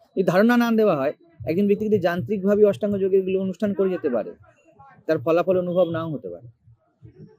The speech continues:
আবার যদি এটা এগিয়ে চলে যায়, তাহলে ফলাফলের কল্পনা করে ফেলবে, ধ্যানকে উপলব্ধ হবে না, যেটা বেশিরভাগ মানুষের হয়। এরপরে কুণ্ডলিনী জাগরণ হবে, এরপরে এমন এমন শব্দ হবে, এরপরে এই হবে,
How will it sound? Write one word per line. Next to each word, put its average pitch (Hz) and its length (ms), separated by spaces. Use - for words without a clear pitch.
আবার 202 260
যদি 240 240
এটা 208 120
এগিয়ে 190 680
চলে 160 240
যায়, 104 260
তাহলে - 280
ফলাফলের 185 880
কল্পনা 220 340
করে 151 200
ফেলবে, 104 240
ধ্যানকে 147 300
উপলব্ধ 113 400
হবে - 200
না, - 300
যেটা 151 180
বেশিরভাগ 151 320
মানুষের 123 320
হয়। - 200
এরপরে 156 260
কুণ্ডলিনী 147 440
জাগরণ 139 380
হবে, 143 340
এরপরে 127 380
এমন 127 220
এমন 131 180
শব্দ 120 320
হবে, 131 360
এরপরে 127 360
এই 131 380
হবে, 190 320